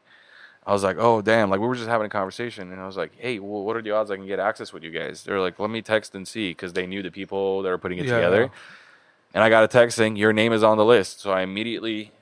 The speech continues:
Speaker 1: at work, I was like, "I'm not feeling well. I gotta leave." <laughs> Went home, <laughs> changed,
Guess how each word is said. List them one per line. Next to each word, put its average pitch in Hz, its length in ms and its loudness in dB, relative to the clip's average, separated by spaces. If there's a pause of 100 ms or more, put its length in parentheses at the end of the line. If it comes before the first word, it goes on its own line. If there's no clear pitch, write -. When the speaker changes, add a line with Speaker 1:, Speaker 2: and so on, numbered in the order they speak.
(240)
Speaker 1:
at 107 220 2
work, 117 320 4
I 98 80 6
was 98 140 4
like, 92 180 4
"I'm 98 140 -6
not 92 180 -4
feeling 98 240 -8
well. 90 160 -2
I 87 80 0
gotta 90 260 -2
leave." 90 300 -10 (180)
<laughs> - 200 -20
Went 120 300 4
home, 127 340 4 (100)
<laughs> - 100 -20
changed, 123 640 -10